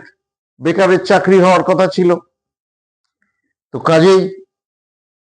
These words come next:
বলবো, যেখানে ভারতবর্ষের জিডিপি যেখানেই থাক না কেন, মাথাপিছু রোজগার কোন জায়গায় আছে, দুর্নীতির জায়গায় আমরা কত নম্বরে আছি, খাদ্য তালিকা, খাদ্য সুরক্ষার প্রশ্নে আমরা কত নম্বরে আছি,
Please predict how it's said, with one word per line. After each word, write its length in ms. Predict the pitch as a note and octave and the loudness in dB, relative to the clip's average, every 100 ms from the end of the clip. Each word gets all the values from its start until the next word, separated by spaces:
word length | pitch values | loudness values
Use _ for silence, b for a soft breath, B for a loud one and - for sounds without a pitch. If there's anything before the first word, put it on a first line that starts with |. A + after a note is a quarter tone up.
| _ | _
বলবো, 460 | B2 D#3+ G3+ F3+ E3 | -4 2 2 4 2
যেখানে 440 | D#3 C#3+ C#3+ B2 A#2+ _ _ _ _ _ _ _ _ G#2+ | 2 0 0 -2 -6 _ _ _ _ _ _ _ _ -2
ভারতবর্ষের 600 | C#3+ F#3+ G3 - A3 F3 | 0 2 2 2 2 2
জিডিপি 360 | G3+ G3 G3 G#3 | 2 2 2 2
যেখানেই 420 | F#3+ F#3+ G3+ G3+ | 2 2 0 0
থাক 200 | F#3+ F#3+ | 0 0
না 140 | F#3+ | 0
কেন, 180 | F3+ F3+ F3+ | 0 0 0
মাথাপিছু 580 | F3 F3+ G#3+ G#3+ G3+ G#3 | 0 0 0 0 0 2
রোজগার 400 | G3+ F3 F#3+ F#3+ | 2 0 0 0
কোন 240 | F#3+ F3+ | -2 0
জায়গায় 320 | F#3 F3 E3+ | 2 2 2
আছে, 220 | D#3+ C#3+ A#2 - _ _ _ B2 | 0 -2 -4 -6 _ _ _ -4
দুর্নীতির 580 | D3 F#3+ G3+ G#3+ A#3 G3+ | 0 0 0 0 0 2
জায়গায় 320 | A3 G#3+ A3 | 2 2 2
আমরা 220 | G#3+ G#3 | 0 0
কত 220 | G3+ G3 G3+ | 0 0 0
নম্বরে 480 | G3+ G3 G3 G3 | 0 0 0 2
আছি, 360 | F3 - C#3 G#2+ - _ _ _ _ _ _ | 0 -2 -6 -6 -10 _ _ _ _ _ _
খাদ্য 460 | - E3 D#3+ G#3 | -4 -2 0 0
তালিকা, 580 | G#3+ G#3+ G#3+ F#3+ A3+ D#3+ - - _ _ _ _ _ _ _ | 2 2 2 2 0 0 -6 -14 _ _ _ _ _ _ _
খাদ্য 380 | - D#3 F3 G#3+ | -6 -4 0 2
সুরক্ষার 540 | - A#3 A3+ - A3+ | 4 2 2 0 -2
প্রশ্নে 360 | A3+ A3 - A3 | 0 -2 0 0
আমরা 240 | G#3 G#3+ | 2 0
কত 220 | G#3+ G3 G3+ | 0 0 0
নম্বরে 480 | G#3 G#3 G3+ G#3 | 0 0 2 2
আছি, 380 | G3 F#3+ E3 A#2 | 0 -2 -4 -4